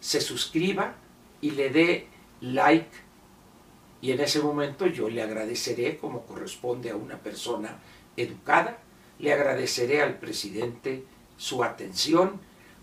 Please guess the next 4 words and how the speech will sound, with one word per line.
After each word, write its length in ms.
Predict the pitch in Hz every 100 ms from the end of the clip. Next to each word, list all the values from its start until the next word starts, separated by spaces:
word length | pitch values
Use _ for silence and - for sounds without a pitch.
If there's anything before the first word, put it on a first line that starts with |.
| -
a 180 | 180 208
estas 340 | - 208 185
mañaneras 840 | 190 190 185 190 214 175 - - - - - - - - - - -
que, 320 | 160 170 170